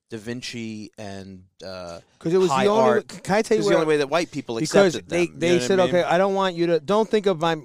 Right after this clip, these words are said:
Speaker 2: about my egoteric grandmother who can't even speak Italian but speaks the original language, who's in a house dress, uh, picking dandelions in her yard. That's, that will never fly with the cool crowd." But they do go to Florence, and they think the Uffizi is a, is, is reputable.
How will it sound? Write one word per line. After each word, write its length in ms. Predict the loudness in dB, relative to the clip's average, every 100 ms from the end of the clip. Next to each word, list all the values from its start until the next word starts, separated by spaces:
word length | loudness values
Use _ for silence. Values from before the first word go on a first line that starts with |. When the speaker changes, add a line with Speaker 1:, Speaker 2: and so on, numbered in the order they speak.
| _
Speaker 2:
about 320 | -2 0 0 -2
my 100 | -4
egoteric 440 | -2 -2 -4 -6
grandmother 480 | -8 -10 -8 -8 -10
who 100 | -12
can't 220 | -12 -10
even 180 | -10 -12
speak 220 | -16 -14
Italian 400 | -12 -12 -12 -12
but 100 | -16
speaks 240 | -18 -18 -14
the 60 |
original 400 | -14 -14 -14 -14
language, 540 | -12 -14 -14 -16 -16 _ _ _ _ _ -14
who's 400 | -4 -2 -2 -4
in 80 | -8
a 60 |
house 300 | -6 -6 -6
dress, 640 | -6 -4 -4 -6 -16 -20 -20 _ -10
uh, 480 | -6 -6 -8 -12 -14
picking 320 | -14 -10 -8
dandelions 600 | -4 -4 -4 -6 -8 -10 -14
in 80 | -14
her 80 |
yard. 400 | -14 -14 -14 -12
That's, 240 | -8 -8 -6
that 240 | -4 -4
will 120 | -6
never 260 | -8 -8 -10
fly 320 | -12 -8 -8
with 160 | -10 -16
the 80 | -14
cool 220 | -14 -12
crowd." 380 | -16 -20 -20 _ _ _ _
But 120 | -10 -2
they 100 | -2
do 240 | -2 -6
go 160 | -2 -2
to 80 | -2
Florence, 600 | -6 -6 -4 -6 -8 -12
and 120 | -8
they 80 | -8
think 200 | -8 -12
the 140 | -12
Uffizi 520 | -12 -12 -14 -12 -10 -10
is 200 | -10 -12
a, 260 | -12 -12 -14
is, 380 | -16 -16 -20 -18
is 160 | -18 -10
reputable. 600 | -10 -10 -14 -14 -16